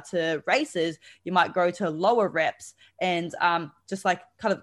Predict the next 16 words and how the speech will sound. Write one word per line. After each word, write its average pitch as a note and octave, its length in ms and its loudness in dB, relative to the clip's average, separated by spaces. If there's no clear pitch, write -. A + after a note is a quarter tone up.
conserve A3 380 0
your - 100 -4
energy E3 320 -6
almost. E3+ 400 -4
Like, E3 160 -2
don't F3+ 160 4
spend F3 280 -4
too G#3 100 -6
much F#3 140 -2
time E3 340 0
working, F3 580 0
um, E3 340 0
and F3 140 -4
doing F3 220 -4
too F#3 240 -4
many E3 320 -4